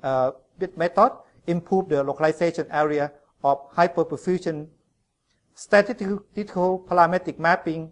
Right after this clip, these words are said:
analysis of ictal and interictal spec, different image of the select group of the patient, promising method, highlight the region of significant hyper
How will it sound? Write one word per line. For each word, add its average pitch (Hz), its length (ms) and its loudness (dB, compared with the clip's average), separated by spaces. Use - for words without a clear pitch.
analysis 151 420 -2
of 156 140 -2
ictal 160 440 -2
and 143 180 -4
interictal 160 440 -4
spec, 139 360 -4
different 160 440 0
image 151 400 -4
of 156 180 0
the 143 80 -4
select 160 520 -4
group 170 200 -4
of 151 120 0
the 131 80 -2
patient, 254 500 -2
promising 170 520 0
method, 160 360 -2
highlight 143 540 2
the 135 100 0
region 196 340 0
of 156 160 0
significant 151 600 -4
hyper 165 640 2